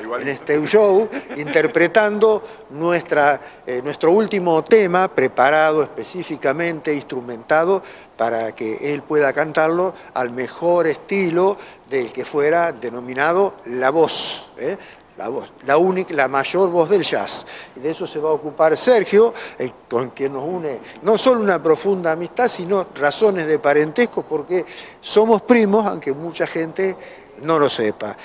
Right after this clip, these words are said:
Speaker 2: Y hay mucha gente que lo conoce a Sergio de antes, va a poderse deleitar con todo lo que, lo que es la voz de Sergio, muy pare-, muy parecida a la de Frank, ¿eh? Y bueno,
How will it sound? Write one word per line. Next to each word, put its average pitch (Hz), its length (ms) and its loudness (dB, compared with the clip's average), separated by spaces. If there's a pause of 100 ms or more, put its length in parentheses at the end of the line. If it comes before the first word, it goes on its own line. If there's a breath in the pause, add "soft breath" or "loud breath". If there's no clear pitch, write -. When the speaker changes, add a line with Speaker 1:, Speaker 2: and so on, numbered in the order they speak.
(120)
Speaker 2:
Y 139 80 -6
hay 151 80 0
mucha 180 260 -2
gente 208 240 0
que 156 80 -2
lo 143 140 0
conoce 170 420 2
a 151 60 4
Sergio 165 500 2
de 175 140 4
antes, 190 340 0
va 151 60 2
a 147 100 -2
poderse 165 520 0
deleitar 139 680 0 (320 loud breath)
con 139 240 -12
todo 196 240 4
lo 151 160 6
que, 175 220 2
lo 131 360 -2
que 208 180 4
es 170 40 0
la 170 160 2
voz 185 300 4
de 135 120 -2
Sergio, 175 540 0 (220 loud breath)
muy 175 220 2
pare-, 139 440 2 (200)
muy 185 240 -2
parecida 135 680 0 (320 loud breath)
a 110 140 -6
la 107 100 -4
de 107 140 -6
Frank, 185 420 -2 (280 loud breath)
¿eh? 185 260 -4 (380 loud breath)
Y 156 260 -2
bueno, 185 460 2